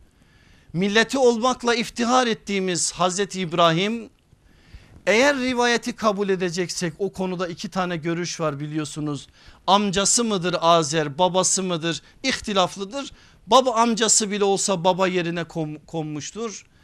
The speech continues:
Azer ile evlat baba ilişkisi, aşağıda ise İsmail ve İshak ile baba evlat ilişkisini bize anlatır Kur'an. Hep babalığa bir yönüyle vurgu yaparak.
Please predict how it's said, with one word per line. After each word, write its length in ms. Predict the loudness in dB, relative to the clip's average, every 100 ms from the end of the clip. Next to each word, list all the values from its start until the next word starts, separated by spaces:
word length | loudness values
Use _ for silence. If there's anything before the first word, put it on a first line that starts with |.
| -20 -20 -20 -2
Azer 580 | 4 4 4 4 4 2 -4
ile 500 | -4 0 0 -2 _
evlat 680 | 0 0 -2 0 -2 -2 -8 0
baba 320 | 2 2 -2
ilişkisi, 960 | -2 -4 -4 -4 -4 -4 -2 -4 -6 -12 -20 -20 -20 0
aşağıda 600 | 0 2 2 2 2 0
ise 360 | 0 2 2 0
İsmail 720 | 2 2 2 0 -2 -4 -4
ve 120 | -6
İshak 520 | -4 0 2 0 -2 -8
ile 340 | -2 -2 -2 -12 -20 -18
baba 400 | 4 4 8 4
evlat 480 | 4 0 2 -2 -2
ilişkisini 680 | -6 -4 -2 0 0 0 -4
bize 180 | -2
anlatır 420 | 0 0 -4 -8 -12
Kur'an. 400 | -6 -4 -4 -8 -16 -20 _
Hep 240 | 4 4 4 2
babalığa 760 | 2 4 4 6 6 6 4 -6 -8
bir 140 | -4 -2
yönüyle 720 | 0 0 0 -2 0 -2 -4 -6
vurgu 260 | -6 -4 -4
yaparak. 680 | -4 -6 -10 -12 _ -20